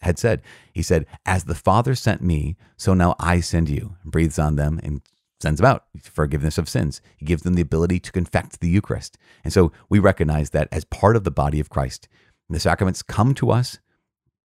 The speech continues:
obviously, by Jesus in the power of the Holy Spirit, but they come to us through that ministry over the ordained priesthood, and then all of the faithful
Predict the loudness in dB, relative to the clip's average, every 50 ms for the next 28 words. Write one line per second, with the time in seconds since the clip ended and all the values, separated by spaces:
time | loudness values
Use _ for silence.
0 | _ -6 -2 -2 0 0 0 -2 -2 -2 -2 -4 _ _ -2 -2 -2 0 -2 -2
1 | -2 -2 -2 -4 -4 -10 -12 _ -4 -4 -4 -4 -4 0 2 2 4 4 2 2
2 | 2 0 0 0 -2 -2 -2 -2 -6 -10 _ _ _ _ _ _ _ _ _ _
3 | _ _ _ _ _ _ _ _ _ _ _ -6 -4 -4 -4 -2 -2 -2 -2 0
4 | 0 0 0 0 -2 -8 -14 _ _ _ _ _ 0 0 2 2 2 2 4 4
5 | 2 2 0 -2 -2 -2 -2 -4 -4 -2 0 0 0 0 0 0 0 2 2 2
6 | 2 2 0 0 -2 -2 -2 0 0 0 0 0 -2 -8 _ _ _ _ _ _
7 | -2 0 4 4 4 4 2 0 _ 6 6 6 8 6 6 4 2 0 0 -2
8 | -4 -2 -4 -4 -4 -4